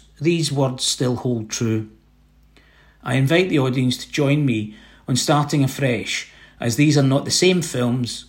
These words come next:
and we are no longer the same audience." End quote. That other great innovator of filmmaking, Andrei Tarkovsky, described film as sculpting in time.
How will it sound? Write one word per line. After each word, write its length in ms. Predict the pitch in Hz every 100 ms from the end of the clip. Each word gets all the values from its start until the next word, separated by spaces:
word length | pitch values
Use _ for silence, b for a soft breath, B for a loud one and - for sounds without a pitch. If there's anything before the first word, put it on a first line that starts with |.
| -
and 160 | 117
we 160 | 113 131
are 40 |
no 200 | 120 117
longer 560 | 120 113 110 117 113 107 -
the 120 | -
same 280 | 104 117 113
audience." 600 | 101 107 107 107 - - - _ _
End 200 | 113 110
quote. 380 | 110 110 107 - - _ _ _ _ _ _ _ _ _ - _ _ _ _ - -
That 160 | 156
other 200 | 185 180
great 260 | 151 147 147
innovator 420 | 160 151 156 151
of 100 | 156
filmmaking, 720 | - 156 156 160 160 160 156 B B B B -
Andrei 320 | 143 139 139
Tarkovsky, 720 | 139 135 - 143 139 - 120
described 480 | 110 110 - 135 127
film 420 | - 120 127 123 -
as 160 | - -
sculpting 400 | - 117 - 117
in 160 | 107
time. 420 | 101 101 107 107